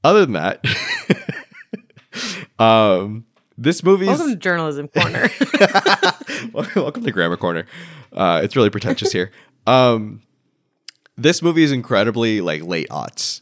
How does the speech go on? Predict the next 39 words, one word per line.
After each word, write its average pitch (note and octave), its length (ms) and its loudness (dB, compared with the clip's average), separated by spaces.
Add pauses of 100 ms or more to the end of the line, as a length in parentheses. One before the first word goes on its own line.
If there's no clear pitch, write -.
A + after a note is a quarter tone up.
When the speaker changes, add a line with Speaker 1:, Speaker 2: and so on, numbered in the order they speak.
(100)
Speaker 1:
It F#2+ 120 -8
just G2 200 -8
feels F#2+ 440 -2
very F#2 340 -2
Speaker 2:
Mm-hmm. F3+ 440 0 (1000)
Speaker 1:
not D#3 300 -2
dated, A#2 480 -2 (220)
but A#2 140 0
just, - 220 -6
like, A2 240 -4
the, F#2+ 160 -8 (380)
like, C3+ 160 0
you, C#3 140 0
do B2 180 -2
you D3+ 80 6
remember D3+ 280 4
when D3+ 120 4
we C3 100 4
talked G2+ 280 0
about, E2+ 440 -2
um, F#2+ 540 -8 (680)
A A#2 60 2
Few B2 180 2
Good A2 160 4
Men, G#2 260 0 (360)
and G2 80 -2
you G#2 80 2
were G#2 60 2
talking G#2+ 260 -2
about, F#2+ 160 0
like, F#2 140 -4
the F2+ 80 -4
nineties F#2 460 -2
Speaker 2:
Mm. - 40 -4
Speaker 1:
sheen F#2+ 580 -4
on F#2+ 180 -6
movies? G2 480 -2 (460)
Um, F2 640 -4 (300)
Speaker 2:
Correct. - 460 -2